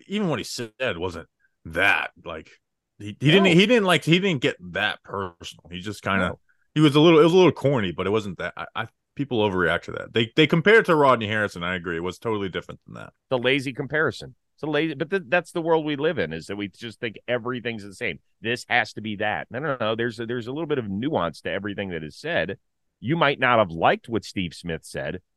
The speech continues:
Speaker 2: but you can't compare it exactly to what Rodney Harrison was doing.
Speaker 1: Yeah.
Speaker 2: Very, very different. So, I don't know. I'll be curious to see. Um, I'm not gonna see Steve this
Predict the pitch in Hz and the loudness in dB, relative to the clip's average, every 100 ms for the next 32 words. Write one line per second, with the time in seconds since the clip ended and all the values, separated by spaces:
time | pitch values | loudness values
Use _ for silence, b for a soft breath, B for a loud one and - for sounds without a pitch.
0 | _ 95 - 143 - 151 139 - 87 - | _ -8 -6 -10 -4 -2 -2 -8 -14 -2
1 | 127 135 95 - - 85 92 92 - 90 | 0 2 0 -4 -14 -10 -4 -4 -4 -6
2 | 80 80 76 - 95 - - 92 87 69 | -6 -8 -12 -10 -8 -8 -6 -4 -4 -6
3 | 87 120 120 107 - 71 67 71 67 80 | -8 -8 -8 -14 -14 -16 -16 -14 -12 -14
4 | - _ _ _ 82 76 - _ _ _ | -18 _ _ _ -8 -8 -10 _ _ _
5 | _ 92 123 123 101 92 85 87 73 69 | _ -4 0 2 2 0 -2 -6 -8 -6
6 | 143 120 104 _ _ _ _ - 139 127 | 0 0 0 _ _ _ _ -2 2 4
7 | 107 104 - 107 117 - 120 113 - 92 | 4 4 2 -2 -4 -2 -2 -2 -4 -10
8 | 107 107 107 107 90 87 85 85 82 87 | -8 -6 -6 -8 -4 0 0 -2 -4 -8
9 | 101 107 107 98 - 113 - 113 110 104 | -6 -6 -6 -8 -8 -10 -10 -8 -8 -8